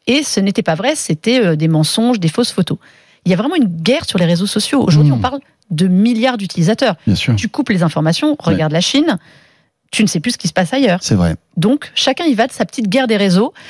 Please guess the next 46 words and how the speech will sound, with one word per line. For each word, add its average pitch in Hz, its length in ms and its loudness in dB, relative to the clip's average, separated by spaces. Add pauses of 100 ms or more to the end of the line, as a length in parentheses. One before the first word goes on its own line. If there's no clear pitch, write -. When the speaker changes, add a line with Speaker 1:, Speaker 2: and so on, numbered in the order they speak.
(140)
Speaker 1:
C'est - 140 -4
intéressant, 262 380 0
cette 180 260 -4
guerre 233 200 -2
qui - 160 -4
vient, 165 260 2
qui - 140 -4
devient 214 260 2
hyper 214 220 0
sociale. 233 300 -2 (100)
Le 175 120 0
président 156 320 0
ukrainien, 208 500 2 (260)
qu'est-ce - 180 -6
qu'il - 140 -8
fait ? 254 280 0 (400)
ses - 180 -4
vidéos, 185 480 2
euh, 156 300 0
sur 165 180 -2
les 151 80 2
réseaux 151 220 0
sociaux 247 580 0
pour, 190 280 0
euh, 160 60 0
s'exprimer. 247 560 -2 (260)
Il, 175 220 2
lui, 254 180 4
s'est - 180 -4
appuyé 160 340 0
depuis 180 320 -2
le 170 60 2
début. 160 320 2
Speaker 2:
Mhm. 95 440 4
Speaker 1:
Il 180 120 2
a 185 40 0
fait 254 140 -2
son 185 160 0
image 170 220 2
de 147 60 -2
chef 147 240 -2
de 151 80 -2
guerre 214 220 0
sur - 140 -4
les 151 60 2
réseaux. 202 280 0